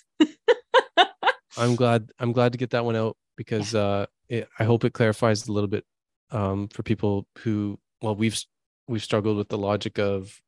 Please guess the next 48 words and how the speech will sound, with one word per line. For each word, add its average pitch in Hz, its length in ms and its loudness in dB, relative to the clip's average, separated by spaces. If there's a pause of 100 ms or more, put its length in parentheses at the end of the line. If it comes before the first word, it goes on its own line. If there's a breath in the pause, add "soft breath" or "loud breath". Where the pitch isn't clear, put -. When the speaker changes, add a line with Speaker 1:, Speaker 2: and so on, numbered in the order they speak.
(140)
Speaker 2:
of 113 180 -8
some 101 160 -2
of 101 40 -2
this 101 120 -2
for - 140 -4
a - 20 0
long 98 240 -2
time. 123 260 -2
So 120 180 -2
I 101 40 2
hope 104 160 -2
that 98 140 0
helps 101 260 -4
give 110 160 -10
some 98 180 -8
clarity 98 460 -4 (300 loud breath)
and 120 140 2
some 123 160 6
instruction 117 520 2
to 107 60 -2
people 107 340 0
who 107 260 0
are, 101 360 2
uh, 101 200 -4 (160)
trying 107 560 4
the, 98 280 0
uh, 95 180 -2
stomach 98 340 -6
acid, 95 460 -2 (320 loud breath)
uh, 98 100 0
supplementation. 101 840 0
And 98 120 0
they, 98 80 0 (260)
you 110 100 -6
know, 98 320 -8
are 101 80 -4
like, 95 200 -8
"What 107 100 -2
am 120 80 2
I 120 80 2
doing? 110 280 2
Is 95 120 -4
this 104 180 -4
right?" 110 260 0
Yeah, 98 280 -4 (160)
it's, - 340 -10
it's 117 200 -6
hopefully 110 520 0